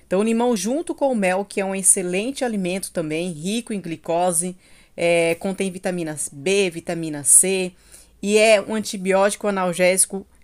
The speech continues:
excelente e natural, que vai te ajudar aí, tá? Basta você consumir pelo menos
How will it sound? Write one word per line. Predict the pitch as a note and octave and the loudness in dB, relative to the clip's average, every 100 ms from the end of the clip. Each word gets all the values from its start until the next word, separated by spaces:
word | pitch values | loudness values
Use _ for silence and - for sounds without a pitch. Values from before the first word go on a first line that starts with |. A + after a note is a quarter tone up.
| - | 0
excelente | G#3+ B3+ - A3+ G3 G#3+ - - - | 4 6 6 4 2 -2 -6 -12 -6
e | |
natural, | G3+ G#3 - F3+ E3+ F#3+ - - - | -2 -2 0 2 2 0 -8 -20 -20
que | - F3+ | -8 -4
vai | D3 F#3+ | 2 2
te | G#3+ A3 | 2 -2
ajudar | G#3 G3+ G#3 | -4 0 0
aí, | D3+ | 0
tá? | C3 D#3+ | -2 -4
Basta | D#3+ E3+ G3 F#3+ | 0 0 0 -2
você | F#3 - | 2 2
consumir | G3 G#3 A#3+ - C#4 A#3+ G3+ | 2 -2 0 0 0 -2 -2
pelo | - G#3 | -2 -2
menos | G3+ G3+ G#3 G3+ - | 0 -2 2 2 2